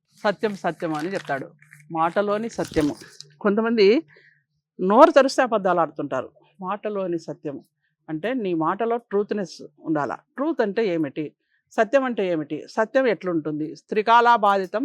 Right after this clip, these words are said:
సత్యము. గతంలో ఏదుందో, ఇప్పుడు ఏదుందో, భవిష్యత్తులో అదే ఉంటే అది సత్యం. అది ఏమిటిది సత్యము? ఎక్కడెక్కడో బయట సత్యం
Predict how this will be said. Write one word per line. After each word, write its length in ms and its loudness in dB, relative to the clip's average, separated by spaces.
సత్యము. 360 -4
గతంలో 300 4
ఏదుందో, 360 4
ఇప్పుడు 240 4
ఏదుందో, 320 2
భవిష్యత్తులో 460 -2
అదే 200 0
ఉంటే 180 0
అది 180 -4
సత్యం. 260 -6
అది 120 4
ఏమిటిది 360 2
సత్యము? 360 -2
ఎక్కడెక్కడో 420 2
బయట 160 2
సత్యం 260 -2